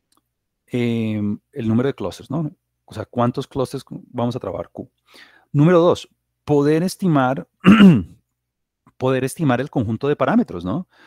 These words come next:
Porque con el conjunto de parámetros vamos a poder caracterizar completamente los clústeres en términos de tanto las probabilidades de interacción y, mm, eh, el peso o el efecto, la asociación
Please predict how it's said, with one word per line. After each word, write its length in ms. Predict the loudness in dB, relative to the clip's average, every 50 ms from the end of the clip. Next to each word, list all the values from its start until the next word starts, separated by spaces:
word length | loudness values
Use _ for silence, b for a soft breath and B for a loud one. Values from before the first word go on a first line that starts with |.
| b b b b
Porque 260 | -8 -8 -6 -6 -6
con 120 | -2 -2 -2
el 120 | -2 -2
conjunto 440 | -4 -4 -4 -2 -2 -4 -2 -2 -4
de 100 | -4 -2
parámetros 640 | -2 -4 -2 -2 -2 -4 -6 -6 -12 -12 -14 -16 _ _ _ _ _ _ _ _
vamos 240 | -6 -4 -4 -4 -4
a 60 | -6
poder 380 | -6 -4 -2 -2 -2 -4 -6 -12 _ _
caracterizar 600 | _ -6 -6 -6 -6 _ -10 -10 -8 -10 -10 -8
completamente 580 | _ -8 -8 -6 -8 -6 -4 -4 -4 -4 -4 -6
los 180 | -12 -12 -14
clústeres 580 | -14 _ -6 -4 -4 -4 -6 -8 -10 -10 -8 -8
en 80 | -6 -4
términos 340 | -2 -2 0 0 -2 -2
de 120 | -4 -6 -8
tanto 320 | -6 -8 -8 -8 -8 -8
las 120 | -10 -12 -12
probabilidades 420 | -10 -10 -10 -8 -6 -8 -6 -4
de 60 | -4
interacción 600 | -4 -2 -2 -4 -4 -4 -4 -2 -2 -2 -2 -4 b b b b b b b b b _ _ _ _
y, 480 | -4 -2 -2 0 0 0 0 0 0 0
mm, 520 | 0 0 0 0 0 0 -2 -4 -4 -8 -10 B B B B B B B B B B B _ _ _ _ _
eh, 260 | -8 -6 -6 -6 -8 -12 _ _
el 200 | -6 -6 -6 -6
peso 760 | -10 _ _ 2 2 4 4 0 -2 -4 -2 -2 -2 -2 -4 -4
o 560 | -4 -2 -2 0 0 0 -2 -2 -2 -4 -4
el 160 | -6 -8 -10 -10
efecto, 480 | -10 -6 -2 -2 -2 -2 -2 -4 -2
la 60 | -2
asociación 680 | -2 -4 -6 -10 -8 -8 -10 -8 -6 -4 -4 -4 -4